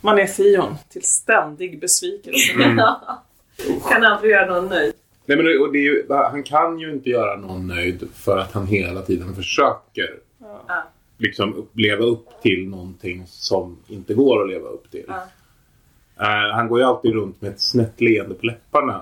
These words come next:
Speaker 2: står det i
Speaker 3: Ja.
Speaker 2: böckerna. Han, han är liksom, har ett
Speaker 1: Mm.
Speaker 2: smirk.
Speaker 1: Mm.
Speaker 2: Så, som, det, som antyder Catherine antyder att hon är väldigt obekväm med honom.
Speaker 3: Ja.
Speaker 2: Just därför att han ser alltid ut som att han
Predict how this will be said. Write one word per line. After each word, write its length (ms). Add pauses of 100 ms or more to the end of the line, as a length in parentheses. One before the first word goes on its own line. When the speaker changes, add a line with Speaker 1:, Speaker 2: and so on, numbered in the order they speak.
Speaker 2:
står 300
det 160
i 100
Speaker 3:
Ja. 140
Speaker 2:
böckerna. 400 (100)
Han, 120
han 280
är 60
liksom, 300
har 140
ett 20
Speaker 1:
Mm. 60
Speaker 2:
smirk. 1000
Speaker 1:
Mm. 240 (240)
Speaker 2:
Så, 380 (140)
som, 340
det, 200
som 160
antyder 380
Catherine 680 (500)
antyder 500
att 120
hon 300 (320)
är 140
väldigt 220
obekväm 580
med 120
honom. 280
Speaker 3:
Ja. 60
Speaker 2:
Just 140
därför 320
att 60
han 140
ser 140
alltid 380
ut 160
som 160
att 140
han 380